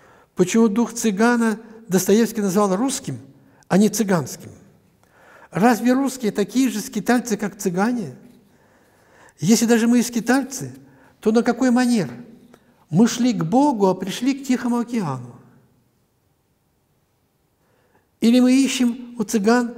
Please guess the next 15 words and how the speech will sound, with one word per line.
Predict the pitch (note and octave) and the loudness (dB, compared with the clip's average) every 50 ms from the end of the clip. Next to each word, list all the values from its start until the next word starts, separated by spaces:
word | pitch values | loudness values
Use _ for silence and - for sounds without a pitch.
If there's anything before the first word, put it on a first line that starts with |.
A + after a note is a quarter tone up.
| - | -14
свои | - - - G3+ G#3+ A#3 A#3 A#3+ A#3+ A#3 | -12 -10 -4 0 0 2 2 2 0 0
идеалы, | G3 A3 B3+ B3 A3 F3+ C#3+ A#2 A2+ G#2+ - - - - - _ - | 0 0 0 0 0 0 -2 -2 -6 -10 -14 -18 -20 -20 -20 _ -10
решение | D#3 E3+ E3 - - A3+ A#3 A#3 A3 | -8 -8 -6 -2 0 0 2 0 0
своих | - - G#3 A#3 A#3 G#3+ A#3 | -2 -4 -4 -4 -4 -2 -2
мировых | A3 G#3+ A3 A3 A3+ A3 A3 - | -2 -2 0 -2 -2 -4 -4 -4
проблем? | A3 A#3 A3 A3+ G#3+ F#3 C#3 A#2 - - - - - - - _ _ _ _ _ _ _ | -4 -4 -2 -2 -2 -2 -2 -4 -8 -14 -20 -20 -20 -20 -20 _ _ _ _ _ _ _
Могла | D#3+ F#3+ A#3+ B3 G3+ A#3+ C4 C#4+ C#4+ | 2 2 4 4 2 0 0 0 -2
ли | C#4 - | -2 -2
такая | - A#3+ - B3 A#3 A#3+ A3+ | -4 -4 -2 -2 -2 0 0
же | G#3 A3 G#3 - - - - - | -2 -2 -4 -8 -14 -18 -6 0
мысль | G#3 C4 C4 - - E3 | 2 2 2 2 -2 -6
прийти | - - G3 G3 - - G#3+ | -6 -4 -4 -4 -4 -4 -4
в | F#3+ F3+ | -4 0
голову | F#3 A3+ A3+ A3 G#3 G#3 G#3 | 2 4 4 4 2 -2 -4
Байрону? | F3 E3+ G#3+ G3+ F3+ D#3 C#3+ C#3 C3 A#2+ A#2+ A#2+ | -2 0 0 0 2 0 -2 -2 -4 -8 -10 -12